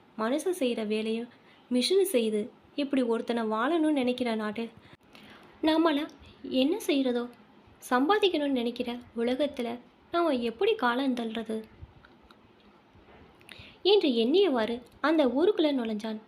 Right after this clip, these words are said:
ஒரு பெரியவர் வந்தார். "ஐயா, வணக்கம். பக்கத்து ஊருக்காரன் தான் நான். ஏதாவது வீட்டு வேலை, தோட்டத்து வேலை, வீட்டு தோட்டத்துக்குள்ள மரம் கழிக்கிறது, தென்னை மரம் கழிச்சிட்டு மருந்து வைக்கிறேன்னு ஏதாவது வேலை இருந்தா சொல்லுங்க.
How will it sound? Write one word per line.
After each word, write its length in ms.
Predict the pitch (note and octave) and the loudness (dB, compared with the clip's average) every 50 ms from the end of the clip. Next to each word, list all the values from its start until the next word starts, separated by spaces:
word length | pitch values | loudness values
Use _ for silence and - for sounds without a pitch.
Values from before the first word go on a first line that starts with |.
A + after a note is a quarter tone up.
| - - - - - _ _ _ | -20 -20 -20 -20 -20 _ _ _
ஒரு 200 | E4 F4 F4 D#4 | 2 4 4 2
பெரியவர் 580 | - - B3+ B3 C4 E4 G4 F#4+ D#4+ B3 A3+ A3+ | 2 0 0 2 4 4 2 4 2 0 -2 -4
வந்தார். 380 | A3+ A3 A3 A3 A3+ A3 G#3+ - - _ _ - | -4 -4 -4 -4 -4 -8 -10 -12 -20 _ _ -8
"ஐயா, 280 | A3 A3 A3 A3+ A3 | -6 -4 -4 -4 -4
வணக்கம். 580 | G#3+ G#3+ G#3 G3+ G#3+ B3+ D4+ - D#4 C4 B3 - - - - - - - - - | -6 -4 -4 -4 -4 -4 -4 -4 -4 -4 -4 -8 -14 -20 -20 -20 -20 -20 -10 -2
பக்கத்து 640 | - C4+ C4+ C4+ A4 A4 G#4+ G4+ F4 C#4 A#3+ B3 - - - _ _ - | -2 -2 0 0 -2 2 2 2 2 2 0 -4 -8 -18 -20 _ _ 0
ஊருக்காரன் 460 | - C#4+ C#4 C4 C4+ C4+ B3 A#3 A#3 | 2 2 2 2 0 -2 -4 -2 -4
தான் 140 | A3+ A#3+ B3 | -4 -4 -4
நான். 240 | A#3+ A3 A3 A3 A3 - - - - | -4 -6 -8 -10 -12 -16 -20 -10 -4
ஏதாவது 520 | B3+ A3+ G#3+ A#3 A3+ A#3+ B3 C4 A#3+ B3 - - - | -4 -2 -2 -2 -4 -2 -2 -2 -4 -4 -8 -16 -8
வீட்டு 340 | - B3 C#4+ F4+ F4+ A4 F#4+ | -2 2 2 2 2 2 0
வேலை, 300 | D4 B3 A3 G#3+ A3 A3+ - - - - | 2 2 0 -2 -4 -6 -12 -20 -20 -2
தோட்டத்து 420 | - C#4+ E4 G4 - G#4+ G#4+ - | 0 2 2 2 0 0 -2 0
வேலை, 300 | C#4+ C4 A#3+ A3 G#3+ A3+ B3 - - - - - - _ | 0 0 0 -2 -4 -6 -8 -14 -20 -20 -20 -20 -14 _
வீட்டு 240 | - F4 G4 G4 G#4 | 0 0 2 2 0
தோட்டத்துக்குள்ள 680 | - - C4 C4 B3+ C#4+ C#4 C4+ - A#3+ A3+ A3+ B3 - - _ - - _ | 0 0 -2 0 0 -2 -4 -2 -4 -4 -6 -6 -8 -12 -20 _ -20 -12 _
மரம் 300 | - A#3+ B3 C4+ E4 G4+ | 0 2 4 4 2 2
கழிக்கிறது, 520 | G4+ D#4 C4+ B3+ - A#3 A#3 A3 A3 A3 - - _ - - | 4 2 0 0 -2 -6 -6 -6 -8 -8 -10 -14 _ -20 0
தென்னை 280 | - B3+ B3 B3+ D4+ F4+ | 4 4 4 6 4 2
மரம் 220 | F4 E4+ D4+ C4+ | 2 2 2 0
கழிச்சிட்டு 520 | - A#3+ A3+ A3+ A3 - A#3+ - - A3+ A#3+ - - - - | -2 -4 -6 -6 -6 -8 -10 -8 -8 -10 -10 -12 -20 -20 -12
மருந்து 380 | _ A3+ A3+ A#3+ C#4+ F4 G#4 G4 | _ -2 0 2 2 2 4 2
வைக்கிறேன்னு 440 | E4+ C4 - B3 B3 A3 G#3+ A#3 A#3 - - | 2 0 -2 -4 -4 -4 -6 -6 -10 -10 -6
ஏதாவது 440 | - A3 G#3 A3+ A3+ C4 D#4+ F4+ D#4+ | -4 -4 -2 -2 -2 2 2 2 4
வேலை 260 | B3+ C4 D4+ F4+ G4 | 4 2 2 2 2
இருந்தா 200 | E4+ C#4 B3 B3 | 2 0 0 -2
சொல்லுங்க. 500 | C4+ C4 - B3+ A3+ A3 A3 G#3+ G#3+ A3 | -4 -2 -4 -4 -2 -2 -4 -4 -6 -8